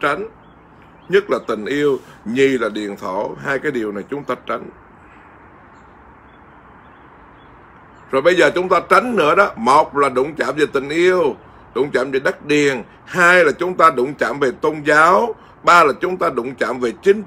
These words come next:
trị. Khó hòa lắm. Ba thứ này là khó hòa. Vì nó vượt,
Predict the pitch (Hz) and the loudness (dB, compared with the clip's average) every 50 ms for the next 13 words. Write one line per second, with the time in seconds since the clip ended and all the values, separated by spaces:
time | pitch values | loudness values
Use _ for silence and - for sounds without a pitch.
0 | - - 135 120 110 110 117 127 143 - - - _ _ - - - - - - | -2 0 0 0 0 0 -2 -2 -4 -6 -10 -18 _ _ -20 -20 -20 -20 -20 -20
1 | - - - - - _ _ _ _ - - _ - _ - _ _ - - - | -20 -20 -20 -20 -20 _ _ _ _ -20 -20 _ -20 _ -20 _ _ -20 -20 -20
2 | - - - _ - _ _ - - - - - - - - - - - - - | -20 -20 -20 _ -20 _ _ -20 -20 -20 -20 -20 -20 -20 -20 -20 -20 -20 -20 -20
3 | - - - - 165 185 208 226 214 165 139 120 107 101 101 101 117 - - - | -20 -18 -10 -4 0 2 2 4 4 4 2 2 2 0 -2 -4 -4 -8 -10 -18
4 | - - - - - - - - - - - - - - - _ _ - - 151 | -20 -20 -20 -20 -20 -20 -20 -20 -20 -20 -20 -20 -20 -20 -20 _ _ -4 0 0
5 | 151 151 160 - 185 202 202 185 151 120 110 95 - - 160 185 202 175 151 135 | 2 2 0 0 2 0 2 2 2 -2 -2 -4 -2 0 2 2 2 2 0 0
6 | 120 110 98 - - - - - - - - - - - - - _ - - - | 0 -2 -4 -8 -16 -20 -20 -20 -20 -20 -20 -20 -20 -20 -20 -20 _ -20 -20 -20
7 | - - - - - _ _ - - - - - - - - - - - - - | -20 -20 -20 -20 -20 _ _ -20 -20 -20 -20 -20 -20 -20 -20 -20 -20 -20 -20 -20
8 | - - - - - - 110 113 147 156 151 143 143 135 147 165 190 160 117 117 | -20 -20 -20 -20 -20 -16 -8 -2 0 0 2 0 0 0 0 0 0 0 0 0
9 | 135 147 165 165 | 2 2 2 0